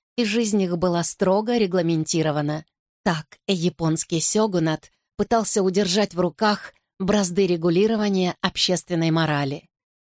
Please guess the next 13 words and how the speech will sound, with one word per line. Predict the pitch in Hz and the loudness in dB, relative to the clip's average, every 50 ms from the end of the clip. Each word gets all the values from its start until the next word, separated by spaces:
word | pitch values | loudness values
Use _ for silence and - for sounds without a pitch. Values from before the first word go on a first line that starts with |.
| - | -4
Кроме | - 214 202 185 180 180 | -2 0 2 2 2 0
непосредственно | 175 180 180 - 185 180 - - 196 190 170 - - - 175 175 180 170 | 0 0 0 0 -2 -2 0 0 0 0 0 -2 -4 -2 0 0 0 0
проституции, | - - 185 - - - 214 190 - 269 262 - - - - 185 156 147 151 - _ _ _ _ _ _ | 0 -2 -2 -2 0 -2 -2 -2 -2 -4 -6 -2 -4 -2 0 0 -2 -2 -4 -6 _ _ _ _ _ _
к | - | -2
строго | - - - 247 247 233 185 196 185 | -2 -2 0 0 0 0 0 0 -2
определенным | 180 - 180 180 160 185 185 190 180 170 175 175 165 | 0 0 -2 0 0 2 2 2 2 2 0 2 0
местам | 170 170 170 156 - - - 196 214 240 247 247 | 0 0 0 -2 -2 -2 -2 -2 0 0 -2 -2
приписывался | - 220 214 - - 190 165 - 202 180 170 170 156 - - 175 180 - - _ _ _ _ - | -2 -2 -4 -2 -2 -4 -2 -2 -2 -2 0 0 0 0 0 0 0 -2 -4 _ _ _ _ -2
и | 208 190 | 0 2
ряд | 180 190 185 170 185 | 2 2 0 0 -2
других | 175 196 202 196 214 262 262 226 | -2 -2 0 0 0 0 0 0
женских | 151 170 175 151 151 - - 170 151 | 0 0 0 0 0 -2 -2 -2 -2
занятий | 147 175 170 170 196 214 226 226 - - 208 190 185 | 0 0 2 2 2 0 0 -2 -2 -2 -2 -2 -2